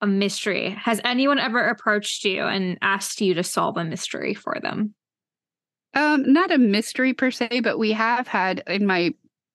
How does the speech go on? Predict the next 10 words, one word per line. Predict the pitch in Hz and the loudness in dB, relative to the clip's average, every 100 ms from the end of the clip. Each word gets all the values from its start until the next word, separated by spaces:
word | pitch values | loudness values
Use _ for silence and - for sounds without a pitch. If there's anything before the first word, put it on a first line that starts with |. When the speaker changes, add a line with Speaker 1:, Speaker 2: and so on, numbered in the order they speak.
| _ _ _ | _ _ _
Speaker 2:
former | 240 240 208 | 2 2 2
group | 196 180 170 - | 0 -2 -2 0
that | 160 | 0
I | 165 | 2
belonged | 165 175 175 175 | 2 2 2 0
to, | 202 175 170 - - - - - | 0 0 0 -6 -20 -20 -20 -4
um, | 190 175 175 180 | 2 4 4 4
we | 214 | 4
would | 208 220 208 | 4 2 2
do | 214 202 196 185 180 165 | 2 2 4 2 2 -2